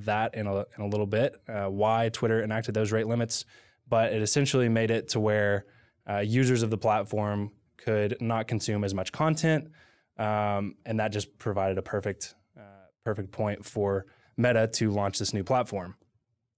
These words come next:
So I went ahead and created an account on Threads. Incredibly easy user experience. Have you gone and created an account yet? Uh, it's, so it's connected to Instagram. It's connected to your Instagram account.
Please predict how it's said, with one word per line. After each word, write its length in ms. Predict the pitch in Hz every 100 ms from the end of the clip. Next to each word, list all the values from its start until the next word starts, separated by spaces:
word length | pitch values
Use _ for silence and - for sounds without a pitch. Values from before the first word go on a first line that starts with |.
| - - _ -
So 460 | - 151 143 123 -
I 140 | - 143
went 160 | 170
ahead 200 | 156 143
and 300 | 127 123 123
created 220 | 120 120
an 40 | 139
account 320 | 131 107 104 -
on 140 | 110
Threads. 440 | 104 98 120 - - - _ _ -
Incredibly 500 | 107 - 127 131 127
easy 140 | 120
user 180 | 120 120
experience. 500 | 120 - 104 104 110
Have 80 | 113
you 80 | 110
gone 220 | 110 110
and 200 | 107 107 - _ _
created 200 | - 113
an 60 | 110
account 240 | 107 120
yet? 240 | 123 131 - - - _ _
Uh, 260 | 107 110 110
it's, 140 | 110 -
so 320 | - 139 123
it's 100 | 120
connected 460 | 127 120 135 131 113
to 200 | 131 131
Instagram. 360 | 127 131 139
It's 100 | 139
connected 340 | - 110 117 110
to 80 |
your 100 | 113
Instagram 340 | 107 110 117 117
account. 380 | 107 117 113